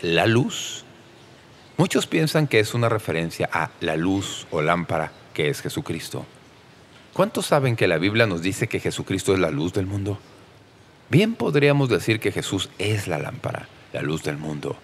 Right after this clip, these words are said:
Pueden leer eso en Juan ocho doce. Ahora, para captar la esencia de lo que Jesús estaba diciéndoles a sus oyentes y a los discípulos, tenemos que volver y captar el cuadro.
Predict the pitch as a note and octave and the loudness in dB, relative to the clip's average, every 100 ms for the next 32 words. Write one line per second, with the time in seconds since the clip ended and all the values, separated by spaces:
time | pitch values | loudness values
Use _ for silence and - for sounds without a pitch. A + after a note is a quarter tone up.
0 | - - - F#2 A2 A2+ F2+ F2 F2+ - | -20 -20 0 2 4 4 4 4 4 2
1 | F2+ C#2+ F#2+ E2+ - D#2 - D#2 E2+ - | -2 2 2 2 -2 -6 -4 0 0 0
2 | C#2+ - - - - - - - G2 E2+ | -4 -6 -20 -20 -20 -20 -8 2 4 4
3 | C#2 - - - - - - - - - | -4 -16 -20 -20 -20 -20 -20 -20 -20 -20
4 | - - - - A#2 A#2+ A#2+ - F#3+ G3 | -20 -20 -20 0 2 4 0 2 2 4
5 | C#3 C#3+ C#3 D3+ C3+ A#2+ G#2 G2 F#2 - | 4 4 4 4 6 6 4 2 -2 -2
6 | C#3 B2 - A#2 A2+ F2 - A2 A#2+ B2+ | -2 -2 0 2 0 -2 -4 4 6 6
7 | A2+ E2+ D2 - B2+ C#3 G#2+ F2 D#2 C#2 | 4 2 0 -2 0 0 0 0 -2 -4
8 | - G2 F2+ G2+ E3+ A#2 - D#2+ - A1+ | -4 2 6 6 4 -2 -4 -6 -4 -4
9 | A1 - F#2+ A2+ A#2+ - G2 D2+ C#2+ G#2 | -2 0 2 2 2 2 0 2 4 4
10 | B2 F#2 - D2+ D2 D2+ D#2 D#2 D#2+ D2+ | 4 0 -2 -2 -2 -2 2 2 2 -2